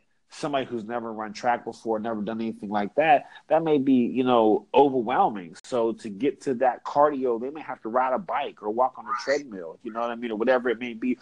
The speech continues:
or just walk four miles and take their time. But, you know, whatever you believe in, that's the way you have to get to wherever it is. And not saying, like,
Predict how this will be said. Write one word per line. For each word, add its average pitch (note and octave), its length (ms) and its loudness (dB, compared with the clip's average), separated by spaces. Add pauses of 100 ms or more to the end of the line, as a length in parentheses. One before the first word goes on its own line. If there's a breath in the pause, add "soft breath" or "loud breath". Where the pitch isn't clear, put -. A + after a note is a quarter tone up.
(160 loud breath)
or B2 160 6
just A#2+ 280 0
walk C3 360 2
four C#3+ 240 2
miles B2 360 0
and A2+ 120 -10
take A#2 240 -10
their A2 160 -8
time. C3 400 -8 (520)
But, A#2 400 -2
you B2 120 -10
know, A#2+ 100 -6
whatever C#3+ 680 2 (160)
you C#3 200 0
believe B2 560 0
in, B2 220 -8
that's C3+ 240 2
the B2 100 -2
way B2 140 2
you A2+ 160 0
have A2 260 0
to F#2 80 -14
get G2+ 280 -6
to G#2+ 100 -12
wherever G2+ 380 -4
it F#2+ 80 -4
is. F#2+ 320 -6
And G2+ 140 -14
not A2+ 200 2
saying, A#2+ 260 -8
like, A2+ 160 -4